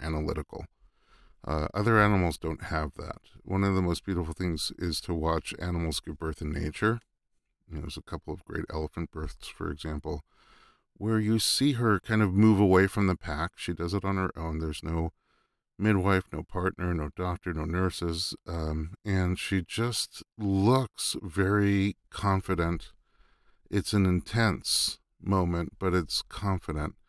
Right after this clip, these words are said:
And they don't look fearful. And they get into these different positions where they're moving around, just naturally reacting to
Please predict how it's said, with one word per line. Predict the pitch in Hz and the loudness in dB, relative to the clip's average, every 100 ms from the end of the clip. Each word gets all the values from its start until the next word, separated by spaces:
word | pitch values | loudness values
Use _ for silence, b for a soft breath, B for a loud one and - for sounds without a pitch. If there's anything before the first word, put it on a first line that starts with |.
| b b b b _ | b b b b _
And | 92 87 87 | -2 0 2
they | 90 | 4
don't | 87 95 | 4 4
look | 98 98 | 0 -4
fearful. | - 92 90 - 85 95 - b b b b _ | 2 4 4 4 2 2 -2 b b b b _
And | 92 92 90 87 87 | -2 0 2 0 -2
they | 95 90 | -2 0
get | 90 92 | 0 2
into | 101 - 95 | 0 0 0
these | 92 87 | 2 0
different | - 95 107 95 | -2 -4 -2 -2
positions | 98 82 92 - 92 87 | -4 -2 -2 0 -2 -4
where | 85 | -4
they're | 82 80 | -4 -2
moving | 78 76 78 78 | -2 -4 -4 -6
around, | 78 95 104 101 | -2 0 2 0
just | 117 113 | -4 -4
naturally | 104 104 104 110 - 117 107 | 0 2 2 -2 -2 2 4
reacting | 98 95 90 90 - 92 90 - | 6 6 4 2 0 -2 -2 2
to | 92 87 85 | 4 4 0